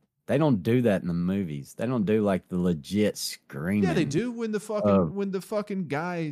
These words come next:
Speaker 2: slides into Jaws'
Speaker 1: Yeah, but
Speaker 2: mouth in the first, when he's got
Speaker 1: Yeah.
Speaker 2: the boat bitten in half, whatever that scruffy
Speaker 1: Yeah,
Speaker 2: dude's
Speaker 1: but
Speaker 2: name
Speaker 1: it's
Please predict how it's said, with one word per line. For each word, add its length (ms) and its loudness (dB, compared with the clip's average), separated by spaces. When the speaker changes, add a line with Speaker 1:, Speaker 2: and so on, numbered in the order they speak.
Speaker 2:
slides 540 -4
into 340 -6
Jaws' 600 8
Speaker 1:
Yeah, 60 6
but 60 4
Speaker 2:
mouth 240 0
in 80 -6
the 80 -4
first, 280 -6
when 100 -2
he's 80 0
got 220 6
Speaker 1:
Yeah. 60 4
Speaker 2:
the 60 4
boat 400 0
bitten 220 -2
in 60 -6
half, 360 -8
whatever 300 -6
that 200 -6
scruffy 340 4
Speaker 1:
Yeah, 200 6
Speaker 2:
dude's 140 2
Speaker 1:
but 160 8
Speaker 2:
name 300 4
Speaker 1:
it's 60 -2